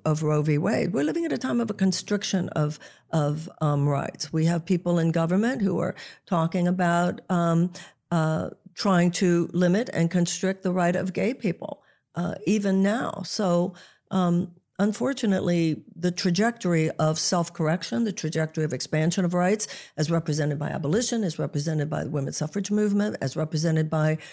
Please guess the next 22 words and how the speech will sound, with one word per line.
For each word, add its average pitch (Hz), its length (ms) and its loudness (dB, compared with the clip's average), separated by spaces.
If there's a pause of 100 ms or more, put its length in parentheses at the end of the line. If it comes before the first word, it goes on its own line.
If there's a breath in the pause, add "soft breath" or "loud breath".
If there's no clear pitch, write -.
(280 loud breath)
um, 147 440 2 (240)
uh, 160 160 0
the 156 120 0
civil 165 280 0
rights 151 300 0
movement, 226 420 0 (340 soft breath)
we're 196 140 2
now 226 260 4
in 190 80 2
a 160 40 2
period 160 300 2
of 135 80 -8
contraction. - 560 -2
We're 170 120 0
not 202 360 6
in 160 160 0
a 160 40 -2
period 147 300 -2
of - 80 -8
expansion. - 640 -8 (360 loud breath)
And, 156 420 2 (100)
um, 151 460 0